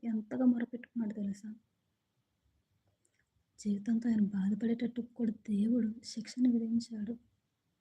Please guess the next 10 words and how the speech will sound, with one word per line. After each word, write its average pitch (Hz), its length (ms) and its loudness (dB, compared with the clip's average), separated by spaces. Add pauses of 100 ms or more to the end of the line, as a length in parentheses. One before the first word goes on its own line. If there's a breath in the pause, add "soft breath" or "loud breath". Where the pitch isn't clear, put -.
(1300)
ఏ 233 60 -4
విధంగానో 208 440 2
తెలుసా? 185 400 -8 (2250 soft breath)
ఆయన 190 140 0 (220)
చనిపోతున్న 226 720 0
కొద్ది 202 360 -2
కాలంలోనే 220 600 2 (400)
సొలొమోనుని 226 680 6
రాజుగా 214 360 2
చేయాలనుకుంటే 202 840 -2